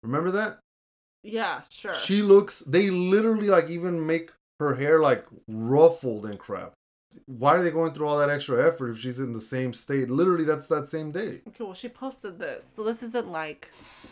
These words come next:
Speaker 1: Let me see. Well, I'm doing, yeah, no, she look old, bro.
Speaker 2: Yeah, but
Speaker 1: She
Speaker 2: she
Speaker 1: look
Speaker 2: doesn't look, like,
Speaker 1: Bro,
Speaker 2: acabada like she
Speaker 1: she
Speaker 2: did
Speaker 1: does
Speaker 2: in the
Speaker 1: look
Speaker 2: movie.
Speaker 1: acabada. What are you talking about?
Speaker 2: Well, t-, this one is bad. This one is bad. Who did her makeup? Who did her makeup for this
Speaker 1: She
Speaker 2: Meet
Speaker 1: looks
Speaker 2: Cute
Speaker 1: like,
Speaker 2: premiere?
Speaker 1: she looks like a, like
Speaker 2: Who
Speaker 1: a
Speaker 2: did her makeup?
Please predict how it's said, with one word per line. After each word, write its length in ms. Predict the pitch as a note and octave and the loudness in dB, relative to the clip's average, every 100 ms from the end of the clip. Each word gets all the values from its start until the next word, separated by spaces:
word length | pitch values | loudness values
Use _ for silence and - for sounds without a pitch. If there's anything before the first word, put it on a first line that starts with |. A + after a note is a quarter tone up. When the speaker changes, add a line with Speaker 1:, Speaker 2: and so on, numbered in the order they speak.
| - - A#2+ | -20 -16 -8
Speaker 1:
Let 80 | |
me 60 | B2 | -8
see. 240 | A2+ G#2 G#2 _ - | -8 -10 -12 _ -18
Well, 120 | A2 | -16
I'm 100 | A2 | -14
doing, 240 | A2+ A2+ - | -12 -12 -12
yeah, 180 | G#2+ G2 | -12 -12
no, 160 | F#2+ F2+ | -12 -14
she 160 | C3 | -12
look 240 | C3 F#2+ _ | -12 -12 _
old, 300 | G2+ F#2 F2+ | -14 -12 -14
bro. 240 | F#2 F#2 F#2+ _ _ _ _ - | -16 -16 -18 _ _ _ _ -16
Speaker 2:
Yeah, 80 | - | -14
but 80 | F4+ | -6
Speaker 1:
She 60 | |
Speaker 2:
she 40 | - | -4
Speaker 1:
look 100 | - | -4
Speaker 2:
doesn't 160 | F4+ | -4
look, 220 | E4+ F4+ F#4 | -6 -6 -2
like, 360 | D4+ C#4+ A3+ | -4 -4 -10
Speaker 1:
Bro, 440 | C#3+ D3+ F3+ E3 A3+ | 2 6 8 8 6
Speaker 2:
acabada 580 | A#3 B3 A3 G#3 A#3+ D4+ C#4+ | -2 -2 -2 0 0 2 0
like 140 | C4 | -2
she 120 | - | -4
Speaker 1:
she 60 | - | -2
Speaker 2:
did 100 | F3 | 4
Speaker 1:
does 160 | G#3+ A3 | 4 4
Speaker 2:
in 60 | |
the 100 | F3+ | 4
Speaker 1:
look 60 | E3 | 4
Speaker 2:
movie. 160 | D3+ D#3 | 4 2
Speaker 1:
acabada. 520 | C#3+ C#3+ C#3 B2 A2 | 2 4 4 2 0
What 160 | C#3 G3+ | 0 0
are 40 | |
you 80 | E3+ | 0
talking 340 | E3+ F3 E3 | 0 0 -2
about? 200 | C3 A#2 | -4 -4
Speaker 2:
Well, 180 | B3 A#3+ | -4 -6
t-, 160 | - A3+ | -6 -4
this 240 | C4 C4+ | -4 -4
one 140 | A3 | -8
is 140 | F#3+ - | -8 -8
bad. 240 | E3+ D#3+ | -6 -4
This 140 | A3 A#3+ | -6 -8
one 100 | G#3+ | -10
is 80 | G3 | -4
bad. 180 | F#3+ | -4
Who 100 | A#3+ | -4
did 140 | C#4 C4+ | -4 -4
her 100 | G#3+ | -4
makeup? 440 | G3 F#3+ F3+ - - | -8 -10 -12 -12 -8
Who 100 | E4 | -6
did 120 | E4 | -2
her 80 | C#4+ | -2
makeup 360 | C4+ C#4 C#4+ | -2 -2 -4
for 100 | C4 | -4
this 140 | B3+ G#3 | -4 -2
Speaker 1:
She 120 | G#3+ | 0
Speaker 2:
Meet 60 | F3+ | 2
Speaker 1:
looks 180 | A3 G#3+ | 2 0
Speaker 2:
Cute 100 | G3 | -2
Speaker 1:
like, 80 | |
Speaker 2:
premiere? 200 | C4+ A3+ | -2 -6
Speaker 1:
she 100 | D#3+ | -2
looks 200 | G3 A3+ A3+ | -2 -2 -4
like 140 | G3+ | -4
a, 60 | E3+ | -4
like 280 | C#3 C#3+ C#3 | -2 -2 -2
Speaker 2:
Who 100 | F4 | 0
Speaker 1:
a 60 | |
Speaker 2:
did 140 | F4+ E4 | 4 4
her 140 | C4+ | 4
makeup? 580 | B3 A#3+ G#3+ G3+ - | 2 -2 -2 -4 -4